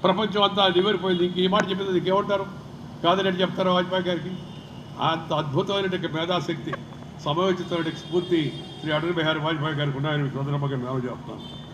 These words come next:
ఆర్థిక ఆకాంక్షలు పెట్టి, ఆ ఆంక్షలు పెట్టినా ఆయన "నా దేశ భద్రత కన్నా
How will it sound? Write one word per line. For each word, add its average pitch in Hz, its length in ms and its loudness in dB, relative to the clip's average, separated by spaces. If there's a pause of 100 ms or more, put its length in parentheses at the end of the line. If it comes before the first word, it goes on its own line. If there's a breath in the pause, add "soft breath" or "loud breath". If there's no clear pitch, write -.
(260)
ఆర్థిక 180 400 2
ఆకాంక్షలు 175 600 2
పెట్టి, 160 220 -2
ఆ 135 120 2
ఆంక్షలు 175 440 2
పెట్టినా 165 360 -2 (420)
ఆయన 135 120 -2
"నా 143 180 4
దేశ 180 340 4
భద్రత 160 440 0
కన్నా 160 280 0